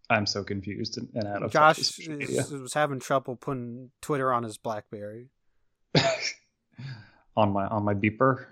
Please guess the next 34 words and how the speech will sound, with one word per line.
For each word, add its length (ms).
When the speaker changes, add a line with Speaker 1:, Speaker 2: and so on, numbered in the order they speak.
Speaker 2:
No, 140
you're 160
on 100
your 100
beeper. 460
Speaker 1:
<laughs> 80
But 460
I 140
think 480
what 240
you 180
get 260
to 200
in 100
trying 340
to 340
simplify 540
the 140
series 400
is 140
something 260
that 340
is 180
both 340
one 180
of 100
the 100
series' 300
greatest 300
strengths 520
and 600
weaknesses, 600
is 160
that 320